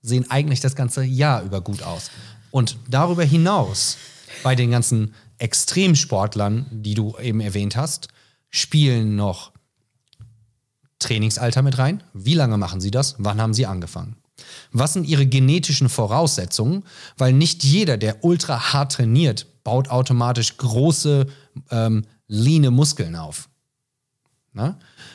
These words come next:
Und dann ist es auch noch so, wie sehr legen die Leute darauf Wert? Wenn du,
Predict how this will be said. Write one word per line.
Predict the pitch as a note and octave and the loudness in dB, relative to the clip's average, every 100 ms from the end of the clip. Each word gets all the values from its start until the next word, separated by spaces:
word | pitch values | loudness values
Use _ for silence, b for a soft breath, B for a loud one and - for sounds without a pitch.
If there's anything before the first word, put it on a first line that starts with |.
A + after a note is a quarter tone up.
| B _ _ _ _ | B _ _ _ _
Und | D3+ D3 D3 C#3 - | 2 6 6 4 -2
dann | A#2+ A#2 D3 D#3 | -4 2 2 2
ist | D#3+ | 0
es | D#3 | 0
auch | D#3 D3 | 2 4
noch | C#3+ | 4
so, | D#3+ B2 - _ _ _ _ _ _ _ _ _ _ _ _ _ - | 2 -2 -6 _ _ _ _ _ _ _ _ _ _ _ _ _ -6
wie | A#2 B2 E3+ F3 | 2 4 6 4
sehr | C#3 C#3+ D#3 D3+ | 4 4 4 2
legen | B2 B2+ C#3+ C#3+ | 2 4 4 4
die | C3+ | 4
Leute | B2 A#2+ C3 | 4 2 0
darauf | A#2 A#2+ A2 | 0 -2 -2
Wert? | G#2+ E2 - _ _ _ _ B B B | -4 -6 -12 _ _ _ _ B B B
Wenn | A#2 C3+ D3 | 2 4 6
du, | C#3+ C#3 C#3 | 6 6 4